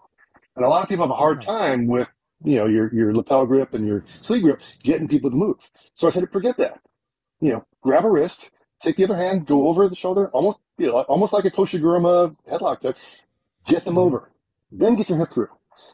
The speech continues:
Speaker 1: 'Cause at least then you get them off balance, they're leaning, and you just have to take that one leg out, and it's over.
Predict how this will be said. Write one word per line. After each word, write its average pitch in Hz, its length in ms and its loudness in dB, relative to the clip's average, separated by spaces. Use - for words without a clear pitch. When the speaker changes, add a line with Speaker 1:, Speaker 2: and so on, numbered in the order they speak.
Speaker 1:
'Cause 143 100 2
at 185 60 4
least 214 260 0
then 175 480 2
you 156 320 0
get 165 260 0
them 160 160 2
off 131 200 0
balance, 147 380 -2
they're 143 240 0
leaning, 147 500 0
and 120 180 -2
you 156 80 4
just 160 140 0
have 147 120 0
to 127 60 -20
take 123 180 -8
that 110 140 -2
one 113 140 -2
leg 127 200 0
out, 87 100 -4
and 92 100 -14
it's 90 100 -10
over. 143 200 -2